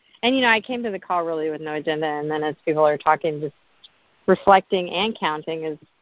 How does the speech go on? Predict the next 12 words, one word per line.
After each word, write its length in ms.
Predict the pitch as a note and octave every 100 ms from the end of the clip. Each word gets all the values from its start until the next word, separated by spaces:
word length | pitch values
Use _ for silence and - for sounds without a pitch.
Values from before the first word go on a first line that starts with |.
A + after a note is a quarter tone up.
| -
I'm 120 | E3
noticing 360 | F3 E3+ - F3
I 120 | D#3
can 160 | D#3+
kinda 340 | D3+ E3 D#3+ - _ _ _ _ _
do 100 | - F3
both 260 | D#3+ E3
of 140 | G3+ G3
them: 300 | A#3 B3+ A#3
internal 420 | G3 F#3 G3 E3+
reflecting, 600 | E3+ E3 G3 G3 A3 G3
and 180 | E3 E3